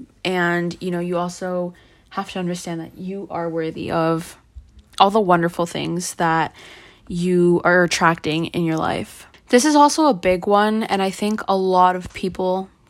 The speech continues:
could, um, use this gentle reminder, it's okay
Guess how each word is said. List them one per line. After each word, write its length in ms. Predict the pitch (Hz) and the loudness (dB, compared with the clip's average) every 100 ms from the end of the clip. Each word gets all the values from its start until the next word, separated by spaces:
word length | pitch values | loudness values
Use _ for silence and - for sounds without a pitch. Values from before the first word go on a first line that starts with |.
| - | -8
could, 460 | - 185 185 175 180 - - _ _ _ _ _ _ _ _ _ - | -2 2 2 0 -6 -16 -20 _ _ _ _ _ _ _ _ _ 0
um, 580 | 180 180 185 185 190 196 _ - | 2 4 0 -6 -12 -14 _ -8
use 680 | 180 190 202 202 202 208 - | -2 0 2 0 -2 -4 -6
this 480 | 180 185 185 - - | 2 2 2 -2 -4
gentle 420 | 190 185 180 196 | -2 0 -2 0
reminder, 640 | 190 175 185 175 202 226 233 - - - _ - | 0 0 -2 -4 -2 -4 -6 -18 -20 -20 _ 0
it's 200 | 226 311 | 2 2
okay 840 | 320 - - 208 196 202 220 247 | 0 -2 -2 0 2 0 -2 -8